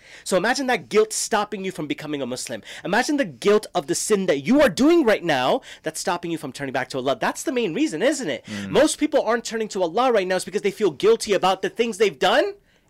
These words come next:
Speaker 1: and the things they're still doing.
Speaker 2: Mm.
Speaker 1: The things they've done in the past is holding them back, that rearview mirror. The things that they're currently doing, it's stopping them from seeing the future. So they can't see what's ahead of them because they're not thinking long term, they're thinking short term.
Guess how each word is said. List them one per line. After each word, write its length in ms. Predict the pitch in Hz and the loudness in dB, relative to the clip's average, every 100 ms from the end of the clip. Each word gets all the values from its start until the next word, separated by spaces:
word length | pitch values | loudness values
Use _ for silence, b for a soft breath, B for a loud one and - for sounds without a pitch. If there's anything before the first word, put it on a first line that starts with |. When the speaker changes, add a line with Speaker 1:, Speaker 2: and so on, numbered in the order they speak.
| - | -14
Speaker 1:
and 120 | 139 | -12
the 60 | 135 | -10
things 280 | 156 147 | -10 -10
they're 80 | 127 | -12
still 260 | 113 - 185 | -12 -12 -12
doing. 280 | 135 104 90 _ _ _ 98 | -14 -18 -20 _ _ _ -16
Speaker 2:
Mm. 220 | 95 95 - b | -14 -16 -20 b
Speaker 1:
The 60 | 120 | -8
things 240 | 160 175 | -4 -2
they've 160 | 196 202 | 0 2
done 180 | 226 226 | 4 4
in 80 | 254 | 2
the 60 | |
past 300 | 247 240 233 | 2 0 0
is 100 | 202 | -2
holding 260 | 156 180 196 | 0 0 2
them 100 | 185 | 2
back, 320 | 160 101 - | 2 0 -8
that 160 | - 127 | -6 -4
rearview 320 | 156 156 165 | -2 0 -2
mirror. 300 | 180 175 98 _ B B B | 2 0 0 _ B B B
The 80 | 175 | -6
things 240 | - 226 226 | 0 0 0
that 100 | 214 | 0
they're 120 | 196 | 0
currently 520 | - 254 320 294 254 | 0 4 4 4 0
doing, 340 | 175 220 220 214 | 2 4 4 2
it's 160 | 190 - | -6 -4
stopping 360 | - 233 226 | -2 -2 -2
them 100 | 214 | -6
from 120 | - 165 | -6 -6
seeing 220 | 214 202 | -4 -4
the 80 | 202 | -4
future. 560 | - 311 320 233 160 B B | 2 2 4 4 2 B B
So 120 | 185 | -2
they 100 | 170 | -2
can't 280 | - 226 196 | -2 -4 -4
see 100 | 220 | -4
what's 160 | 185 185 | -6 -4
ahead 220 | 175 269 | 0 0
of 100 | 202 | 2
them 140 | 160 | 0
because 200 | 147 156 | 0 -4
they're 120 | 170 | 0
not 200 | 190 190 | 0 0
thinking 340 | 208 185 190 160 | -2 -4 -6 -8
long 300 | 135 160 240 233 | -2 0 2 -2
term, 160 | 180 | -4
they're 80 | 143 | -4
thinking 280 | 165 151 139 | -6 -10 -8
short 300 | - 220 - | -2 -2 -2
term. 240 | 147 101 | -10 -14